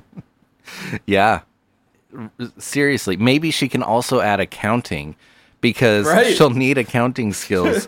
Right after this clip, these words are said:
Speaker 2: <laughs>
Speaker 1: for all the freaking stacks of cash she'll have from Miss Julie Leach.
Speaker 2: Yeah, or how about B for bags of money?
Speaker 1: Yes. Yes.
Speaker 2: That's one of my favorite hobbies, bags of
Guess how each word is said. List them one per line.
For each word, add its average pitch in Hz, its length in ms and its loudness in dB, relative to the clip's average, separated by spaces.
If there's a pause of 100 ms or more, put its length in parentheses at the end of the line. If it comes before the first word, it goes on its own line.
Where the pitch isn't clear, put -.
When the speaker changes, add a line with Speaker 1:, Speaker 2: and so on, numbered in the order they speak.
(140)
Speaker 2:
<laughs> - 40 -20
Speaker 1:
for - 240 -2
all 117 180 4
the 127 140 2
freaking 120 640 0
stacks - 520 0
of 123 100 -2
cash 135 400 -6
she'll 82 280 -4
have 85 280 -2
from 117 220 -2
Miss 120 180 0
Julie 120 380 -2
Leach. 120 640 -4 (420)
Speaker 2:
Yeah, 135 400 -2
or 147 120 2
how 151 220 4
about 131 480 0
B 165 220 0
for 139 240 2
bags 135 580 0
of 123 240 -2
money? 156 580 2 (220)
Speaker 1:
Yes. - 560 -8 (260)
Yes. - 540 -8 (360)
Speaker 2:
That's 151 180 -6
one 170 100 2
of 175 80 2
my 185 160 4
favorite 143 380 0
hobbies, 139 480 2
bags 147 440 0
of 156 320 0